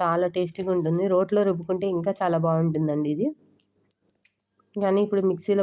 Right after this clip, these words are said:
వల్ల అందరూ మిక్సీలోనే వేసుకుంటున్నారు. అలాగే కడాయి పెట్టుకొని ఒక హాఫ్ స్పూన్ ఆయిల్ వేసుకొని ఉద్దిపప్పు తీసుకున్నాం కదండి, అది వేసేసుకొని బాగా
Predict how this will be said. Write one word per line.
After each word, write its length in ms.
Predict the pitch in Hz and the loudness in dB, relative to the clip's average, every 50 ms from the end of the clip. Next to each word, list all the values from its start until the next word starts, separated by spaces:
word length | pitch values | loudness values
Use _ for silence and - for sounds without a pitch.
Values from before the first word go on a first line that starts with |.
| 190 185 | 2 2
వల్ల 140 | 185 185 185 175 | 2 2 2 2
అందరూ 220 | 170 170 175 185 180 175 | 2 2 2 2 2 0
మిక్సీలోనే 440 | 165 165 170 - 170 170 175 185 185 175 165 | -2 -2 -4 -2 0 0 0 2 2 2 0
వేసుకుంటున్నారు. 720 | 156 160 - - 170 160 160 151 147 147 143 143 180 269 349 349 - _ _ _ _ _ _ _ _ _ _ _ _ _ _ _ _ _ _ _ _ - 175 185 | 0 -2 -4 -8 -6 -4 -2 0 0 0 0 0 0 0 -2 -4 -8 _ _ _ _ _ _ _ _ _ _ _ _ _ _ _ _ _ _ _ _ -10 -6 -4
అలాగే 260 | 185 185 175 190 220 214 - | -2 0 0 0 -2 0 0
కడాయి 280 | 196 180 190 196 202 208 | 0 2 2 0 0 0
పెట్టుకొని 400 | 185 - - - 180 180 196 226 262 233 202 | -2 -2 -2 -2 0 2 2 2 2 2 0
ఒక 160 | - - - 175 170 | 0 -2 -2 -2 0
హాఫ్ 140 | 170 165 - | -2 -2 -6
స్పూన్ 240 | - - 190 190 190 180 170 | -6 -2 0 0 2 2 2
ఆయిల్ 180 | 175 180 190 185 175 | 2 2 2 2 0
వేసుకొని 360 | 165 170 - - 170 175 185 180 170 | 0 -2 -4 -4 -2 -2 0 0 -2
ఉద్దిపప్పు 340 | 160 170 185 185 180 180 165 165 | 0 0 0 -2 -2 -2 -2 -2
తీసుకున్నాం 420 | 165 165 - - 170 165 160 156 156 151 | -2 -2 -4 -2 -2 0 0 0 0 -2
కదండి, 360 | 147 147 151 156 160 185 277 359 359 - _ _ _ _ _ _ _ _ _ _ _ _ _ _ _ - - 180 | -2 -2 0 0 0 0 -2 -2 -4 -6 _ _ _ _ _ _ _ _ _ _ _ _ _ _ _ -8 -6 -2
అది 140 | 180 180 180 180 | -2 0 0 2
వేసేసుకొని 720 | 175 180 175 - 185 185 170 165 - - 175 170 196 247 277 214 180 | 0 0 0 0 0 -2 -2 -4 -4 -4 -2 0 0 0 0 0 0
బాగా 320 | 175 170 170 170 170 196 | 0 2 2 2 2 2